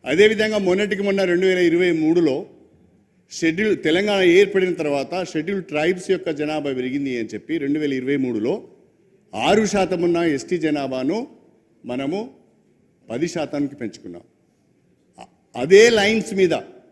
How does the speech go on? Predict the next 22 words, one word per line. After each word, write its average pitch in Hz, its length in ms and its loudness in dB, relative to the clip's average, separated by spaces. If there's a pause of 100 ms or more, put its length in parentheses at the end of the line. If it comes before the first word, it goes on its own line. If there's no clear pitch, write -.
(240)
అదే 147 280 2
సిమిలారిటీస్ 165 680 -2
మీద 135 200 -4 (120)
నేను 147 220 0
ముఖ్యమంత్రి 147 440 -4
గారిని, 135 300 -4 (1000)
మా 127 140 -6
దళిత 143 420 -2
జాతుల 147 340 0
నుంచి 143 240 -2
కోరేది 139 360 0
ఏంటంటే, 117 380 -4
మీరు 139 280 0 (280)
మేనిఫెస్టోలో 139 560 -4
పెట్టారు 127 360 -4
కాబట్టి 113 420 -4 (580)
రాష్ట్ర 170 400 -2
ప్రభుత్వానికి 160 760 0 (240)
ఆ 131 160 -4
అధికారం 160 480 0
ఉన్నది 143 200 2
కాబట్టి 107 400 -4